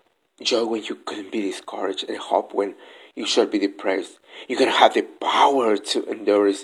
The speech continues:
the favor to overcome, and, uh, the determination to outlast. And it's not because for, of your own efforts. It's the angels ministering to you.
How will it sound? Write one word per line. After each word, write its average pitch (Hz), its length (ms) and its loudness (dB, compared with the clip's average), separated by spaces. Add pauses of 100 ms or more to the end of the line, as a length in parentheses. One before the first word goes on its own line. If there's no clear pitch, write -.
(360)
the 127 100 0
favor 101 420 6
to - 300 -2
overcome, 101 540 4
and, 107 200 -2 (400)
uh, 104 140 2 (160)
the - 100 6
determination 104 880 2
to - 220 0
outlast. 92 600 0 (560)
And 143 200 4
it's - 140 -4
not 220 160 8
because 139 320 -4
for, 104 320 0 (300)
of - 160 -12
your - 140 2 (240)
own 139 360 2
efforts. - 420 -2 (420)
It's 139 140 0
the - 220 6 (100)
angels 156 640 6 (120)
ministering 135 800 6
to - 140 -8
you. 101 360 -4